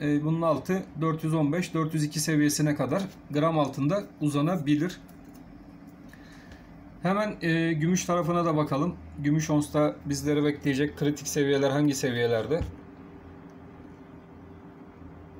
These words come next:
Gümüş ons tarafına baktığımız zaman da,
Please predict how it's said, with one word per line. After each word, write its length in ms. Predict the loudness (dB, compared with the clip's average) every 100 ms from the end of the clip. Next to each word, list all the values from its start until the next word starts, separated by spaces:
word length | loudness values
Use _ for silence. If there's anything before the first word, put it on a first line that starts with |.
| -18 -18 -18 -18 -20 -18 -6 0
Gümüş 280 | 2 4
ons 200 | 2 2
tarafına 440 | 2 2 4 4 4
baktığımız 440 | 2 2 0 2
zaman 300 | 2 4 4
da, 200 | 4 0